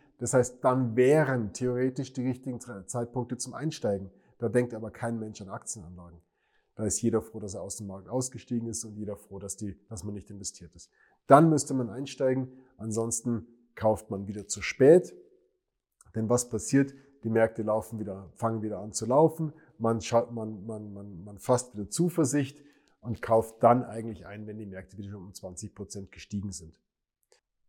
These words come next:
Ja, aber warum wird dann Market Timing in der Finanzindustrie so gerne angewendet? Na, ganz einfach. Market Timing bedeutet immer ein Turnaround.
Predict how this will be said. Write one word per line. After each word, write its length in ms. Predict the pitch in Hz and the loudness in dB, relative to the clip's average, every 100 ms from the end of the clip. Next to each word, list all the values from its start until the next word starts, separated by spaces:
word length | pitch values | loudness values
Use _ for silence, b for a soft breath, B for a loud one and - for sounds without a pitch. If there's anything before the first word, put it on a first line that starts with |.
| _ _ _ b b b | _ _ _ b b b
Ja, 160 | 123 123 | 2 4
aber 360 | 117 113 95 b b b b | 4 0 0 b b b b
warum 600 | 92 90 110 120 127 123 | -4 6 10 10 10 6
wird 240 | 117 123 123 | 4 4 4
dann 260 | 110 107 - | 0 0 -8
Market 500 | 107 117 117 - 113 | -2 2 2 0 -4
Timing 360 | - 110 117 110 | -4 -4 -4 -2
in 160 | 131 120 | 2 4
der 100 | 117 | 4
Finanzindustrie 840 | 117 104 107 - 110 98 - 117 | 2 -6 -2 -2 -2 -6 -2 -2
so 140 | 101 | 0
gerne 260 | 98 101 104 | -2 -2 0
angewendet? 640 | 127 175 120 98 87 - _ _ _ _ _ _ _ _ _ _ - | 2 4 4 2 -6 -14 _ _ _ _ _ _ _ _ _ _ -4
Na, 240 | 104 101 | 0 0
ganz 360 | 90 107 104 101 | 0 -2 -2 -2
einfach. 460 | 143 135 101 - _ _ _ _ _ - | -2 -2 -6 -10 _ _ _ _ _ -2
Market 480 | 110 104 104 127 | 2 2 4 2
Timing 400 | - 117 123 127 | 0 -2 0 0
bedeutet 560 | 104 92 98 98 117 - | -2 -4 -4 -4 -8 -4
immer 420 | 135 120 120 120 | 2 4 4 2
ein 300 | 104 101 98 | -4 -8 -10
Turnaround. 840 | - - 151 175 131 101 85 85 | -12 -4 2 4 4 2 -2 -10